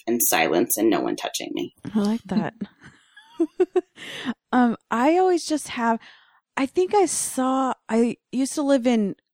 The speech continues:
Speaker 2: Kirkland, which is a, like, a water, it's on, it's on Lake Washington. So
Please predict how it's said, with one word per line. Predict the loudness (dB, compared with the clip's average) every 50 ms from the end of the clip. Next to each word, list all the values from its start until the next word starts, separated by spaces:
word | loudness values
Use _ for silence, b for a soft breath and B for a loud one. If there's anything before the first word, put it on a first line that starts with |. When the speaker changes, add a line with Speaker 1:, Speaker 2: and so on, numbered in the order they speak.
| _ _ _ _ _ _ _ _ _ _ _
Speaker 2:
Kirkland, | -12 -4 2 2 2 2 2 0 0 0 0 0
which | -2 -2 0 0
is | -2 0 2
a, | 0 0 0 -2 -4 _ b b b b b b b -6
like, | -4 -4 -2
a | -2
water, | -2 0 0 2 2 2 2 0 0 0 -2 -4 -6 _ _ _ -16
it's | -8 0 2
on, | 2 2 2 0
it's | -2 -2 -2
on | -2 -2 -2
Lake | -2 -4 -4 -4
Washington. | -4 -2 -2 -4 -4 -4 -4 -2 -2 -2 -2 -2
So | 0 2 2 2 2